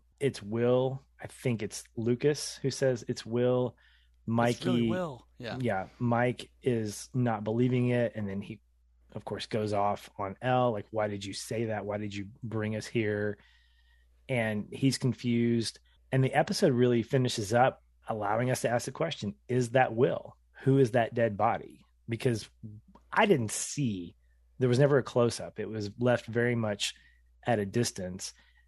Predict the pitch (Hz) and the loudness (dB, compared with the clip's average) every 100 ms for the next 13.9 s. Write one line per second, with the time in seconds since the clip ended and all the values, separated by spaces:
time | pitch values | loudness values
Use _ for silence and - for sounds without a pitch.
0 | _ - 120 - 104 - _ _ - 113 | _ -4 -2 0 0 -2 _ _ -10 -8
1 | - - 147 151 139 117 107 98 101 95 | -6 -2 2 4 4 2 0 -2 -4 -6
2 | - - 113 113 107 101 - - - 123 | -6 -6 -2 0 0 -2 -6 -4 0 0
3 | 92 90 135 135 _ _ _ _ - 104 | 0 -4 -8 -12 _ _ _ _ -10 -6
4 | 101 110 110 - 123 120 113 104 - - | -2 -2 -4 -6 -2 0 0 -4 -8 -2
5 | 131 123 117 113 101 95 117 117 104 - | 0 2 0 0 -4 -2 2 2 2 -4
6 | _ _ _ _ _ 110 98 110 107 104 | _ _ _ _ _ 0 0 0 -4 -6
7 | - 127 - 110 104 101 98 - 104 123 | 0 0 2 -2 -2 -2 -4 -4 2 4
8 | 98 101 120 - _ _ _ _ - 127 | 4 2 -4 -14 _ _ _ _ -18 -12
9 | - 110 101 101 117 104 92 104 101 92 | -2 0 0 -2 -2 -2 -2 -4 -4 -4
10 | - - - 123 185 110 147 190 196 - | -10 -12 -4 -2 0 0 0 0 0 -4
11 | _ _ _ _ _ _ - 127 113 95 | _ _ _ _ _ _ 2 4 4 2
12 | 95 147 120 98 90 87 95 - - _ | 4 6 6 2 -4 -8 -8 -12 -14 _
13 | _ - 147 143 135 156 139 - | _ 2 8 8 8 4 2 0